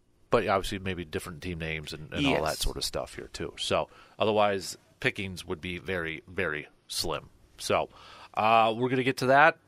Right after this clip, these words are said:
Speaker 1: Plus, right at the end of it, then we'll announce the, uh,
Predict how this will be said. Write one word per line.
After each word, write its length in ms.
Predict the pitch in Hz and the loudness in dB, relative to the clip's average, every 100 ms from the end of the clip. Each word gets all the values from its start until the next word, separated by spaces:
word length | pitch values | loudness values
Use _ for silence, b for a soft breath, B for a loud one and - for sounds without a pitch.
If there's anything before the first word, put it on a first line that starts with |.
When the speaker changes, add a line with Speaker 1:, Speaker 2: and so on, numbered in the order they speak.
| - | -4
Speaker 1:
Plus, 580 | - 139 143 - - - | 6 6 6 -2 -8 2
right 140 | 127 | 6
at 100 | 170 | 6
the 140 | 165 - | 4 2
end 200 | 156 156 | 4 4
of 100 | 110 | 0
it, 140 | 98 | 0
then 180 | 110 98 | -2 -2
we'll 240 | 98 101 | -2 0
announce 460 | 98 95 87 78 - | 0 0 -4 -4 -10
the, 320 | - 90 82 | -6 -6 -4
uh, 240 | 80 78 | -4 -4